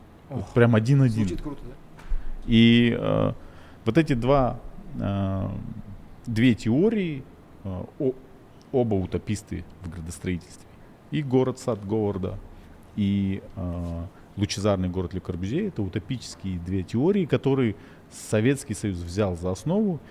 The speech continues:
Speaker 1: И
Speaker 2: То есть
Speaker 1: реали-
Speaker 2: они изначально были сомнительны, он еще их взял и еще испортил.
Speaker 1: А мы продолжаем это делать. Если посмотреть, что мы построили на, на, за, там, тридцать лет независимости,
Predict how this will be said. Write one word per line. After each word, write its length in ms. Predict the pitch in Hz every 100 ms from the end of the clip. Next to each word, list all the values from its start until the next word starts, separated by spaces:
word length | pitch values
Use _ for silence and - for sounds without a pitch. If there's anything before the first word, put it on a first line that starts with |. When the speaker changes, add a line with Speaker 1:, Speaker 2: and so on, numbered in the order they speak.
| - - -
Speaker 1:
И 40 | 196
Speaker 2:
То 180 | 185
есть 120 | 165 110
Speaker 1:
реали- 120 | 107
Speaker 2:
они 180 | 185 170
изначально 400 | 180 208 190 151
были 160 | 139
сомнительны, 580 | 120 143 190 208 180 147
он 140 | 156
еще 220 | 165 - 156
их 100 | 135
взял 300 | 131 208 175
и 60 |
еще 180 | 131 151
испортил. 440 | 143 151 123 117 101 - -
Speaker 1:
А 60 | 104
мы 160 | 107 156
продолжаем 600 | 156 156 151 196 175 143
это 140 | 120 104
делать. 360 | 117 104 80 - -
Если 280 | 107 131 156
посмотреть, 480 | 143 143 143 147
что 160 | - 139
мы 100 | 120
построили 480 | 117 - 131 123 101
на, 180 | 101 98 104 98
на, 340 | 101 101 95 87 113
за, 280 | 92 104 92
там, 280 | - 87 85 -
тридцать 280 | 101 -
лет 160 | 104 95
независимости, 800 | 95 104 160 202 196 160 -